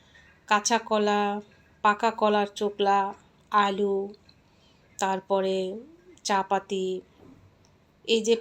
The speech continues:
চোকলাগুলো আছে কাঁচা পাকা কলার এবং আলু, এগুলো শুকাই, শুকানোর পরে কালো হয়। এগুলো তারপরে সারাদিন ভিজিয়ে রাখি, তখন পানিটা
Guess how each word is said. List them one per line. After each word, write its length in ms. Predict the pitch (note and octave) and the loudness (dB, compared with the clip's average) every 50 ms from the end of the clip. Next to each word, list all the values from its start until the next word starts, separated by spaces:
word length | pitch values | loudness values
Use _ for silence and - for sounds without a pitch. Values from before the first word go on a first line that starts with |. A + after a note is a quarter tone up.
| - B3+ - - | -2 -8 -6 -2
চোকলাগুলো 560 | - A#3+ A#3 - B3+ B3+ B3 A3+ A#3 A#3 A#3 A#3 | -2 -2 0 0 0 0 0 0 0 0 2 2
আছে 300 | A3+ G#3+ A3 A#3+ A3+ A3+ C4 - - | 2 2 2 0 0 -2 -2 -2 -2
কাঁচা 260 | G#3 G3 - - G#3 | -4 -2 -2 -2 -4
পাকা 300 | G#3 - G#3 G#3 A3 G#3 | -4 -4 -4 -4 -4 -6
কলার 400 | G#3 - G#3 G3+ G3+ G3 G3 G3+ | -4 -4 -4 -2 0 -2 -2 -2
এবং 200 | A3 G#3 G3 G3 G3 F#3+ | -2 -2 -4 -4 -4 -4
আলু, 220 | F#3 F#3 F#3+ G3+ A3+ | -4 -2 -2 0 0
এগুলো 280 | A3+ G3+ G3+ G3 G3+ G3 | 0 0 0 0 0 0
শুকাই, 460 | - - G#3+ G3+ G3 - - G3 G3 C4 - | -2 -4 -6 -8 -10 -8 -8 -8 -8 -8 -10
শুকানোর 500 | - - G#3+ G#3 - A#3 G#3 G#3 G3+ G3+ - | -12 -12 -12 -10 -8 -4 -4 -4 -4 -4 -4
পরে 180 | G3+ F#3+ F#3+ G3+ | -2 -2 -2 -2
কালো 300 | G3 - F#3 F#3+ G3 G3 | -2 -2 0 0 0 -2
হয়। 260 | G3+ F#3+ F3+ F#3 A#3 C#4+ - _ _ _ _ _ _ - _ _ _ _ _ _ _ _ - | -4 -6 -8 -8 -8 -10 -12 _ _ _ _ _ _ -20 _ _ _ _ _ _ _ _ -10
এগুলো 340 | A#3 A3 - A3 A3 A3 A3 G#3+ G#3+ | -8 -8 -4 -2 0 2 2 2 2
তারপরে 420 | G#3+ G#3+ G3+ G#3 - G#3 G#3 G3+ G3+ | 0 0 0 0 0 0 0 0 0
সারাদিন 520 | - G#3+ G3 G3 G3 G3 F#3+ G#3 G#3 G#3 G3+ | -2 0 0 0 0 0 0 0 0 0 0
ভিজিয়ে 380 | G3+ G3+ F#3+ - G#3 G3+ G3+ G3+ | 0 -2 -4 -2 0 0 2 2
রাখি, 280 | G3+ F#3+ F#3 - A3+ A3+ | 0 -4 -4 -6 -8 -8
তখন 280 | A3+ - G3 - G#3+ G3 G3 - | -6 -8 -8 -8 -8 -8 -6 -4
পানিটা 380 | F#3+ F#3 F#3+ G3 F#3+ F#3+ G#3 | -4 -2 -4 -4 -6 -6 -6